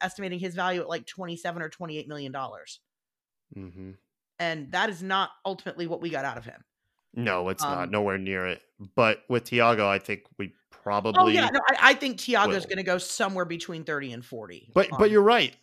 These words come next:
Speaker 2: It, it is down to the offer, and there is a world. There's absolutely a world where he stays and wins M L S Cup. There, there's a world where that happens. He would need to go the,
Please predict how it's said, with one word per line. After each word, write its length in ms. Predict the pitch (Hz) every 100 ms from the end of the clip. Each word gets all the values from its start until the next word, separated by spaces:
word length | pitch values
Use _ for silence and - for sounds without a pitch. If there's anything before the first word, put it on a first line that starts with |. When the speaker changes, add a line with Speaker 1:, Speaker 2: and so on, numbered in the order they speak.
| _ - -
Speaker 2:
It, 160 | 175 -
it 140 | 151
is 160 | 180 175
down 220 | 175 175
to 60 |
the 100 | 156
offer, 260 | 143 147 185
and 140 | 185
there 120 | 196 220
is 140 | 269
a 60 | 294
world. 380 | 131 101 82 -
There's 240 | 247 269 -
absolutely 840 | 220 233 233 156 107 127 233 117
a 100 | 104
world 360 | 101 104 101 101
where 180 | 104
he 120 | 104 101
stays 540 | - 107 101 151 160 - _ _ _ -
and 160 | 139
wins 180 | 151 185
M 140 | 190
L 140 | 185 190
S 120 | 185
Cup. 380 | - 170 - _ _ _ _ _ _
There, 200 | 214 214
there's 240 | 185 254
a 60 | 285
world 480 | 226 202 294 254 151
where 140 | 202
that 200 | 202 208
happens. 720 | 196 247 262 185 147 170 - - _ _ _ _
He 160 | 123 131
would 160 | 147
need 140 | 135 131
to 60 | 107
go 180 | 123
the, 160 | 104 92